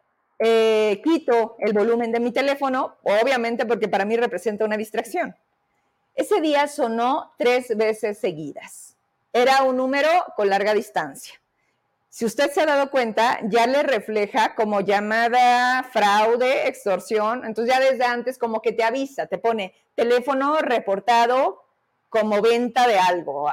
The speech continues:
La verdad es que es tan rápido cuando tú cancelas la llamada que a veces no te das cuenta bien de la letanía que te ponen ahí. Pero está bien, porque te previenen, te evitan el que, bueno, y entonces ya sabe lo que se pueda venir,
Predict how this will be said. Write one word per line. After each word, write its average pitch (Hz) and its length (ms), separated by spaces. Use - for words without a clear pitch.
La 233 160
verdad 277 280
es 277 140
que 320 100
es 311 100
tan 240 220
rápido 240 420
cuando 196 320
tú 220 100
cancelas 226 520
la 240 80
llamada 196 480
que 190 80
a 180 40
veces 196 220
no 226 200
te 233 160
das 208 200
cuenta 202 300
bien 185 320
de 190 240
la 220 320
letanía 214 640
que 196 80
te 170 100
ponen 180 320
ahí. 151 240
Pero 254 160
está 269 220
bien, 262 420
porque 240 200
te 240 140
previenen, 240 640
te 220 80
evitan 254 400
el 233 100
que, 196 120
bueno, 247 500
y 247 80
entonces - 300
ya 208 160
sabe 226 240
lo 190 160
que 185 80
se 180 160
pueda 208 280
venir, 175 320